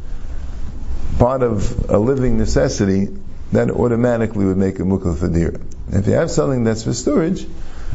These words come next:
so you're not really doing anything Negei to Dir in that place, so that's not called Mukaf Adira. But here, since you're coming to this place to get your water, that alone would make it Mukaf Adira.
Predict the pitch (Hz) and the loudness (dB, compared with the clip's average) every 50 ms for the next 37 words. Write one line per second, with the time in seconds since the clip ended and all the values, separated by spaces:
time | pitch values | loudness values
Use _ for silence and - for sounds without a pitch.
0 | - - - - - 120 120 120 143 147 156 143 131 135 143 135 123 110 113 143 | -2 -2 -2 0 0 2 2 2 0 0 0 0 0 2 2 0 0 2 2 2
1 | 151 139 127 127 120 135 143 131 113 - 123 123 120 120 110 104 101 104 98 107 | 2 0 0 0 0 0 0 0 0 0 -2 -2 0 -2 -2 -2 -2 0 0 2
2 | 120 131 131 117 107 - 110 101 98 110 143 135 120 110 110 113 127 131 139 123 | 2 2 0 0 0 0 -2 -2 0 0 2 2 2 2 2 2 0 0 -2 -2
3 | - 190 240 202 175 175 175 - - - - - - - - - - - - - | -2 -2 0 0 0 -2 -4 -4 -6 -8 -8 -6 -6 -4 -4 -2 -2 -2 -2 -2
4 | - - - 135 135 147 143 143 143 143 135 113 - 123 117 117 117 110 107 110 | -2 0 2 2 2 2 2 2 2 2 2 2 2 2 2 2 0 0 0 0
5 | 95 87 95 90 90 87 85 - 82 90 98 107 143 190 185 143 143 - - - | 0 2 2 2 2 2 0 0 -2 0 0 2 2 2 2 2 0 -2 -2 -4
6 | - - - - - - - - - - - - - - - 151 156 170 160 - | -6 -8 -8 -8 -8 -6 -6 -6 -6 -4 -2 -2 0 2 2 2 2 2 2 0
7 | - - - - - - - - 104 101 101 101 131 131 139 135 123 107 113 117 | -2 -4 -4 -2 0 0 2 2 4 4 4 4 4 2 2 2 0 2 2 2
8 | 113 101 - - - 127 131 123 - - 107 101 120 117 - - 117 117 120 139 | 2 0 0 2 0 2 2 0 0 0 0 2 2 2 2 0 0 0 2 2
9 | 196 226 190 147 151 165 160 - - - - - - - - - - - - - | 2 2 2 0 0 -2 -4 -6 -8 -12 -14 -12 -12 -10 -8 -8 -8 -4 -2 0
10 | 147 143 139 135 135 143 143 135 120 113 107 98 90 101 98 98 98 - 95 - | 2 2 2 2 0 0 0 0 0 0 0 0 0 0 0 0 0 0 -2 -2
11 | - - - - - - - - - - - - - - - - - - - 113 | -2 -4 -8 -10 -12 -12 -12 -12 -10 -6 -4 -2 -2 0 0 0 2 4 4 2
12 | 113 - 113 101 82 95 98 95 98 98 92 80 - - | 2 2 2 2 2 2 2 2 2 2 2 2 2 0